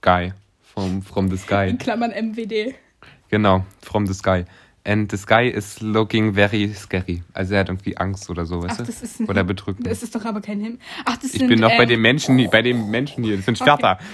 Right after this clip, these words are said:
Speaker 2: Genau, das meine ich.
Speaker 1: Was, also, also wirklich. Was war denn das jetzt hier?
Speaker 2: Ja, mir ist das Wort nicht eingefallen.
Speaker 1: Aber eigentlich müssten wir ein Foto davon machen und in das, äh, Podcast-Fotobuch kleben.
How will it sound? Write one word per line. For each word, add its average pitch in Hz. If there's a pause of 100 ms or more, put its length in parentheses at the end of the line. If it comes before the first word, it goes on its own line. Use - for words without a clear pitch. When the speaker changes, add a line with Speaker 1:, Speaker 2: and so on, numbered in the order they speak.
(160)
Speaker 2:
Genau, 226
das 226
meine 196
ich. - (880)
Speaker 1:
Was, 156
also, 147
also 131
wirklich. 127 (460)
Was -
war 147
denn 139
das 170
jetzt 151
hier? 135 (800)
Speaker 2:
Ja, 269
mir 277
ist -
das 294
Wort 233
nicht 208
eingefallen. 214
Speaker 1:
Aber 113
eigentlich 117
müssten 123
wir 117
ein 113
Foto 131
davon 135
machen 131
und 113
in 110
das, 101
äh, 104
Podcast-Fotobuch 98
kleben. 92